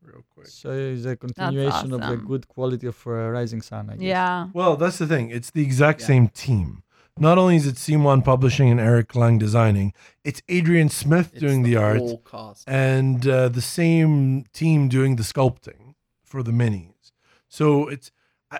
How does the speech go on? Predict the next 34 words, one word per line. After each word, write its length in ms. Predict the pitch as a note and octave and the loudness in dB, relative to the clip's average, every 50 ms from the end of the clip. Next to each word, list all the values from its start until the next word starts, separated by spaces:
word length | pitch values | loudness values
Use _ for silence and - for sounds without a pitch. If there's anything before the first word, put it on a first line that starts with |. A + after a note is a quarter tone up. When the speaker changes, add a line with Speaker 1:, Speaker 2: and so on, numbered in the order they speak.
| - _ | -14 _
Speaker 1:
I 120 | - D#3 D3+ | -8 -8 -4
find 200 | - G#3+ G#3+ G3 | -2 2 4 4
it 40 | F3+ | 4
weird 360 | C#3+ C#3+ D3+ D#3+ F3 F3+ D#3 | 6 6 6 6 6 4 2
that 80 | C#3+ C3+ | 0 0
they're 140 | C#3+ C#3 C3 | 0 0 2
calling 280 | - D3 C#3+ C#3+ C#3 | 2 2 2 2 2
this 140 | C3 A2 A2 | 0 -2 -4
a 20 | |
trilogy 360 | - - D3 D3 D3+ C#3+ E3 E3 | -4 0 0 0 2 0 0 0
because 500 | C#3 C3 - - C3+ B2 A#2 A#2+ - - | 0 -2 -2 -2 -2 -2 -2 -4 -8 -16
the 100 | - - | -20 -10
first 320 | - D#3+ D#3 D#3+ C3+ C3 | -4 -2 -2 -2 -2 0
game 160 | D3+ D3 D3 | 0 2 2
in 80 | C3+ B2 | 2 2
the 60 | A#2 | 0
series 260 | - D#3+ D3+ C3+ B2+ | 0 -2 -2 -2 -2
was 100 | A#2+ A#2 | -2 -4
actually 320 | A2+ A#2+ - - - B2 A2 | -6 -8 -8 -4 -4 -6 -6
Chaos 460 | - - B2+ B2+ B2 B2+ B2 - - | -4 -4 -2 0 2 2 0 0 0
in 100 | A#2+ A2+ | -2 0
the 140 | A2 A2+ A2+ | 0 0 0
Old 220 | A2 B2 C3 C3 | 0 0 -2 -2
World, 360 | D3 D3 D3+ D#3 D#3+ D#3+ C#3 - _ _ - _ _ _ - | -2 -2 -2 -2 -2 -4 -6 -10 _ _ -20 _ _ _ -8
but 80 | C3 | -4
I 80 | C3+ C3+ | -4 -2
guess 220 | C3 D#3 D#3 C3+ | 0 0 0 0
because 300 | C#3 C#3 B2 D3 C#3+ C3 | 0 -2 -2 0 0 2
it 80 | C#3+ B2+ | 2 2
wasn't 360 | A#2+ C3 C3+ B2 C3 B2 - | 4 4 2 4 2 0 0
Cool 160 | - C3+ B2+ | 0 2 2
Mini 260 | A#2+ A2+ A2+ A#2+ B2 B2 | 2 2 2 2 2 0
or 120 | B2+ B2+ | 0 0
not, 420 | B2+ C3 B2+ C3+ B2 - _ _ | 0 0 -2 -4 -6 -8 _ _